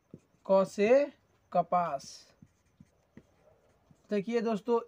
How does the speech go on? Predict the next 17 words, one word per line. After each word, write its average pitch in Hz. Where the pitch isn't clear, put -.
ये 233
है 226
हमारा, 214
हमारा 196
तीनों 226
ट्रिक 208
जो 208
गुजरात 196
जो 226
है 247
ना, 180
गुजरात 208
राज्य 208
है 214
जो, 202
जो 196
इन 226